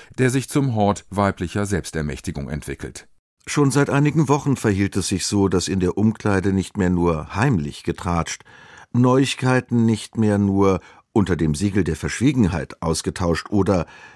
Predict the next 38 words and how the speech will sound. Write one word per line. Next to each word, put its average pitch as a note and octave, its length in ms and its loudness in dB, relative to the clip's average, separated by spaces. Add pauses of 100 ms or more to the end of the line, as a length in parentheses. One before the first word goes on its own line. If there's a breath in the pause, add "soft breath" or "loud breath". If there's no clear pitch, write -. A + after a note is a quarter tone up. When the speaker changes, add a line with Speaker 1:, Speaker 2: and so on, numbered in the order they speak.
(100 loud breath)
Speaker 2:
wenn D#2 100 -2
es D2 120 -4
um C#2+ 100 -6
pikante D#2+ 420 -2
Details F#2+ 540 0
ging, F#2+ 220 2
der E2 140 0
Finger A#2+ 440 2
auf - 120 -8
die F#2 140 -4
Lippen A#2 320 0
gelegt F#2+ 560 0
und - 300 -6
auch B2+ 200 -2
nicht - 300 -6
mehr C#3+ 140 0
nur C#3+ 220 -2
mädchenhaft B2 680 0
gekichert B2+ 540 -4
wurde A#2 240 2
wie A#2+ 80 0
früher. A2+ 340 0 (640 loud breath)
Nein, F3+ 380 2
die C#3 120 0
Frauen B2+ 480 0
nahmen A2+ 340 0
kein F#2 280 0
Blatt D2+ 220 -4
vor - 160 -6
den - 140 -12
Mund. - 260 -14 (640 loud breath)
Anstatt - 320 -2
zu - 140 -6
kichern, A2 480 0
wurde G2+ 300 2
gewiehert G2 640 -2
und F#2 160 -4
gebrüllt. C3 580 2